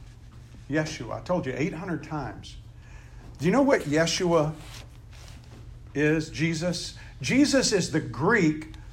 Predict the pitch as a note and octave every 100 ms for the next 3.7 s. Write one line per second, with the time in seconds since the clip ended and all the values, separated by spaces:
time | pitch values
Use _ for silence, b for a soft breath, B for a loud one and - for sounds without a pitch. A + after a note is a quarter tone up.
0 | - D3+ C3 A#2+ F#3 G3 F3+ - B2+ A2
1 | A#2+ - C#3+ C#3+ C#3+ D#3 D#3 C3+ - B2
2 | G2+ - B2+ D3 - G2+ - - - -
3 | - - - D#3 D3 - G#2+